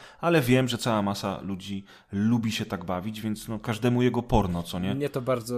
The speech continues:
Speaker 2: w WoWie wkurzało i bardzo przeszkadzało i na ogół jak dobijałem do tego ostatecznego levelu WoWa, to zaczynałem nową postacią, albo już gdzieś w międzyczasie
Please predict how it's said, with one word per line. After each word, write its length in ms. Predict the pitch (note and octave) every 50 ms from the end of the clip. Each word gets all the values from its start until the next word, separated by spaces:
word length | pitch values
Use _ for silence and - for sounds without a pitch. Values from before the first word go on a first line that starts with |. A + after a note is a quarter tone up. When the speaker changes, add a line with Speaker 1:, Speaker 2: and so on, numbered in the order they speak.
| A#2+ A#2 A#2+ A#2 A#2 A#2 A#2 A2+
Speaker 2:
w 100 | A2 A2+
WoWie 300 | A2+ A#2 B2 A#2 G#2+ G#2+
wkurzało 640 | G2+ - - - G#2 F2+ G#2+ G2+ G2 F#2+ F#2+ F#2+ F#2
i 120 | - G#2 G2+
bardzo 320 | G2+ G#2+ G2+ - G#2+ G#2
przeszkadzało 640 | - - - - - G#2+ G2+ G#2+ A2 A2+ A#2 A2+ A2
i 120 | G2 G2+ G#2+
na 160 | G#2+ G#2 G#2+
ogół 200 | G#2+ G2 G#2+ G#2+
jak 160 | G#2 G2 G2+
dobijałem 680 | G2 G#2+ G2 G#2+ G#2 A2+ A2 A2 A2 G#2+ G#2+ G#2 G#2
do 120 | G#2 G#2 G2+
tego 540 | - G#2+ G2 G2+ G2+ G2 G2 G2 - - -
ostatecznego 680 | - G#2 - - G2+ - G#2+ - - G#2+ G2+ G2+ G#2
levelu 400 | G2+ G2+ G2 G#2 G#2+ G#2 G#2 G2+
WoWa, 340 | F#2+ G2+ G#2 G2+ G2 G2 F#2
to 140 | - - F#2
zaczynałem 500 | G2 G2+ - - G#2 G#2 G2+ F#2+ F#2+ F#2+
nową 220 | F#2+ F#2+ G2 G2
postacią, 560 | F2 - F#2+ - - - G#2 G2+ - - G2+ G2+
albo 160 | G#2 G2+ A2+
już 120 | G#2+ G#2
gdzieś 180 | - A2+ G#2+ -
w 60 | A2
międzyczasie 680 | A#2 B2+ B2+ A#2 A#2+ A2+ - - A#2+ A2 - - A2